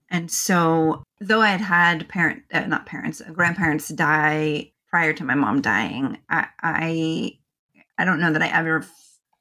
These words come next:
actually really grieved or created space for it. After my mom died, there was such a profound feeling of being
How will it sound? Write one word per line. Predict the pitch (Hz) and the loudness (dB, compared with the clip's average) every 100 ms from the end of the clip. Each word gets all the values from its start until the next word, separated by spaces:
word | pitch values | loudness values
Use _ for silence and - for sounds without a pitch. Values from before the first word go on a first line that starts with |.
| _ | _
actually | 147 151 - 175 160 | -4 -4 -8 -2 -2
really | 156 160 160 151 | 0 0 0 -2
grieved | 151 131 208 233 226 - - | -2 0 2 2 -2 -12 -6
or | 156 - - - - | -4 -4 -6 -12 -8
created | 175 160 147 | -2 -2 -4
space | - - 156 - | -8 -10 -10 -12
for | 185 180 | -6 -2
it. | 202 233 - - - _ _ _ _ _ _ | -2 -2 -8 -20 -20 _ _ _ _ _ _
After | - 202 - 214 | 0 0 0 2
my | 185 170 165 | 4 4 2
mom | 165 180 190 202 190 | 0 2 4 4 4
died, | 151 131 123 131 135 - - - _ | 2 2 0 -2 -4 -8 -16 -20 _
there | 165 170 | -20 -6
was | 180 | -4
such | 185 220 208 | -2 -4 -6
a | 208 _ | -12 _
profound | _ 202 180 - - - 160 156 160 165 165 165 - _ _ | _ 0 0 -2 -10 -6 -2 0 0 0 -4 -10 -18 _ _
feeling | 190 180 175 170 156 151 143 - - | -2 0 -2 -2 -2 -2 -4 -8 -12
of | - 151 - _ _ _ _ _ _ - _ _ 165 | -12 -12 -14 _ _ _ _ _ _ -20 _ _ -6
being | 175 170 170 156 151 143 139 | -4 -2 0 0 0 -2 -6